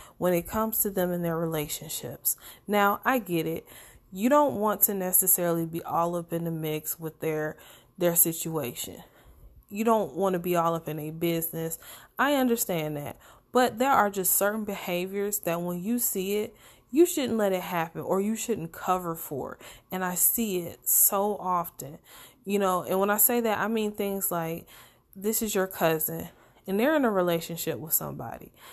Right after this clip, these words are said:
and you know for a fact that they are out here cheating on that person over and over again, or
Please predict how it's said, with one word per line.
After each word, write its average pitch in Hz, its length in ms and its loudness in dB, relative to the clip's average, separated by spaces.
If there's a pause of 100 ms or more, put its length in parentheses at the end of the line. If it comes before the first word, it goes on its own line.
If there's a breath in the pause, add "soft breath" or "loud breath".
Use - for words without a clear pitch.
(200 loud breath)
and 190 180 -2
you 240 140 4
know 196 580 2
for 160 280 2
a 156 60 -12
fact 170 500 -4
that 160 140 -12
they 175 140 -2
are 165 160 -2
out 160 180 -2
here 160 180 -8
cheating 180 360 -4
on 165 180 -4
that 160 180 -8
person 147 400 -4
over 180 240 -2
and 180 80 0
over 170 200 0
again, 147 360 -8 (420 loud breath)
or 170 400 6